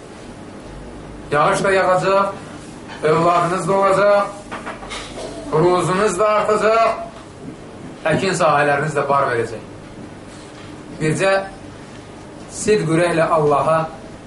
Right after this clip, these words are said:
tövbə edin. Altıncı xitab, Allah Subhanahu taala buyurur: "Ey qullarım, siz mənə zərər,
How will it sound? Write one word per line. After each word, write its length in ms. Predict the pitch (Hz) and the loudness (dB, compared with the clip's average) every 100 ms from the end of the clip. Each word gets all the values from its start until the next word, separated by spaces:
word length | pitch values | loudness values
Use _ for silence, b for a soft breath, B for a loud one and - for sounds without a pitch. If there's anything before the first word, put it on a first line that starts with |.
| - | 0
tövbə 320 | 156 147 - | 4 6 4
edin. 160 | - - - - - - - - - - - - - - - - - - - - - - - - - - - - | 2 -4 -12 -16 -16 -16 -16 -16 -16 -16 -18 -18 -18 -16 -16 -16 -16 -16 -16 -16 -16 -16 -16 -16 -16 -16 -6 2
Altıncı 640 | 170 185 233 208 185 139 - - - - | 4 4 4 4 4 2 -2 -14 -16 -6
xitab, 500 | 160 165 175 185 - - - - - 139 | 0 4 4 2 -2 -10 -16 -18 -6 0
Allah 240 | 151 156 | 4 4
Subhanahu 240 | 165 160 | 4 2
taala 180 | 156 147 | 4 4
buyurur: 280 | 143 147 165 | 4 4 4
"Ey 200 | 196 165 | 2 2
qullarım, 460 | 160 156 147 156 147 - - - - - - - - - - - - | 4 4 4 4 2 -4 -14 -14 -16 -16 -18 -18 -16 -16 -16 -16 -12
siz 220 | - 165 | -6 -2
mənə 200 | 185 190 180 | 2 2 4
zərər, 320 | 185 202 208 | 4 4 2